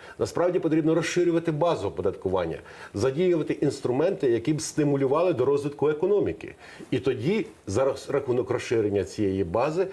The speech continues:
ми можемо отримати додаткові надходження серйозні до бюджету. А, власне, сьогодні, е, вибачте, ні реформ не проводимо, корупція як була, так і є.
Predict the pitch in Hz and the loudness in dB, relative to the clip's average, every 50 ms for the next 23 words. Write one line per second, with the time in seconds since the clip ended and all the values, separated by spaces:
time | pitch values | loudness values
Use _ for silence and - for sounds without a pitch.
0 | - - - - - 98 120 123 123 131 156 170 135 123 120 110 104 95 - 98 | -10 -16 -14 -6 -2 0 0 2 2 2 2 2 2 0 0 0 0 0 0 0
1 | - - 139 156 180 175 175 151 110 104 98 104 98 - - 120 120 113 110 107 | 0 0 0 2 2 2 0 2 0 2 0 0 -2 0 0 0 2 2 2 0
2 | 98 87 - - 170 170 151 151 131 110 - 123 101 98 107 123 131 120 123 113 | 0 -2 0 0 0 0 2 0 -2 -2 -2 -4 0 2 2 2 2 0 -2 -2
3 | 110 101 90 113 104 95 101 104 87 - - - - _ - - - - - - | 0 0 0 0 0 0 0 -2 -2 -4 -8 -20 -20 _ -20 -18 -16 -14 -14 -14
4 | - - _ - - 208 208 202 196 190 - 92 90 104 131 175 196 190 - 185 | -14 -12 _ -2 0 2 4 4 2 2 0 -2 -2 0 0 0 0 0 0 0
5 | 180 175 - 165 147 147 156 151 139 139 135 123 - - - - - - - - | 0 0 0 0 2 2 2 2 4 2 2 2 2 -2 -4 -12 -18 -20 -16 -8
6 | - 85 87 85 85 73 90 120 127 95 95 82 - - 92 82 78 - - - | -4 0 0 2 2 2 2 0 0 0 -2 -6 -4 -2 -2 -2 -2 -2 -2 0
7 | 110 123 135 139 139 - 156 151 151 156 151 - 135 120 110 110 101 107 110 107 | 2 2 2 2 2 0 0 0 0 0 2 2 0 2 2 2 2 2 0 -2
8 | 104 98 - - - 139 143 151 165 160 - - 156 143 143 135 120 113 127 151 | -4 -6 -10 -4 0 0 2 2 0 -2 0 0 2 2 2 0 0 0 0 2
9 | 147 160 156 - 139 - - 110 98 82 90 101 98 | 2 0 0 -2 -4 -2 -2 -2 0 2 0 0 0